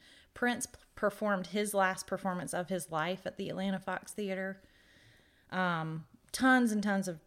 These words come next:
people have been through the Fox. So we got to go up to the dressing rooms and see where they all hang out. And we learned some cool stories and some history up there.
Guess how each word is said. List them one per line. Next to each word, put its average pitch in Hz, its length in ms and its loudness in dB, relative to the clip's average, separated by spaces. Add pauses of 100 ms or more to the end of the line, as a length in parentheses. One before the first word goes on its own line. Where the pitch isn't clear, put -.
people 143 340 0
have 156 160 -8
been 156 200 -2
through 156 200 -8
the 151 80 -10
Fox. - 380 -2
So 156 100 -4
we 170 120 -6
got 180 200 0
to 190 80 -10
go 175 100 2
up 170 140 0
to 185 80 -8
the 170 80 -8
dressing 160 360 -2
rooms 151 240 -4
and 151 100 -6
see 156 200 -8
where 151 200 -4
they 143 180 -4
all 131 160 -4
hang 165 260 -8
out. 262 280 -2 (440)
And 170 100 -4
we 165 100 -4
learned 165 220 -6
some 156 180 -6
cool 160 560 -4
stories 220 540 -2
and 156 100 -6
some 139 140 -8
history 185 400 -2
up 175 160 -2
there. 175 320 0